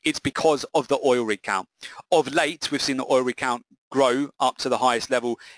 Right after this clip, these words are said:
in approximately since April. Uh, with that, that has put pressure on the downside into the close on Friday. Last Friday, again, oil sold off quite significantly as we got towards the close,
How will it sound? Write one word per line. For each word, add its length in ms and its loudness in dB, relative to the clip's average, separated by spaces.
in 220 -4
approximately 760 -2
since 360 -4
April. 420 0
Uh, 340 0
with 140 -4
that, 180 0
that 120 0
has 180 0
put 200 -2
pressure 280 -2
on 80 -4
the 60 0
downside 500 2
into 160 -8
the 80 -10
close 260 0
on 100 -4
Friday. 580 2
Last 280 0
Friday, 380 2
again, 340 -2
oil 160 2
sold 240 2
off 100 2
quite 240 0
significantly 640 -6
as 80 -4
we 40 -8
got 200 -2
towards 260 -4
the 40 -10
close, 380 0